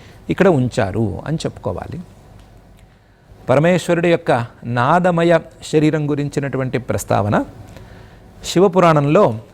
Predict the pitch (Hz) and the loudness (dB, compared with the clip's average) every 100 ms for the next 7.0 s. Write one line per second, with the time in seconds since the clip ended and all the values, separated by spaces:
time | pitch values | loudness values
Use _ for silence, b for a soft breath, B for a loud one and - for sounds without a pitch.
0 | - 143 143 113 95 85 101 156 - - | -10 -8 -4 -4 -4 -8 -8 -10 -16 -20
1 | - _ _ _ _ _ - 131 165 180 | -20 _ _ _ _ _ -2 2 4 4
2 | 190 190 214 139 123 - - - - 165 | 6 6 4 2 -2 -14 -18 -4 0 2
3 | - - 196 214 - 175 220 196 123 147 | 0 -2 2 2 4 4 4 4 2 -2
4 | - - - - - - 165 202 185 175 | -12 -20 -20 -20 -14 -4 -2 -2 -2 0
5 | 170 175 196 160 170 170 165 160 156 170 | 0 0 0 0 -2 -2 -4 -4 0 2
6 | 135 110 143 - - 147 147 143 151 151 | 2 -2 -12 -20 -10 -4 -2 -2 -4 -4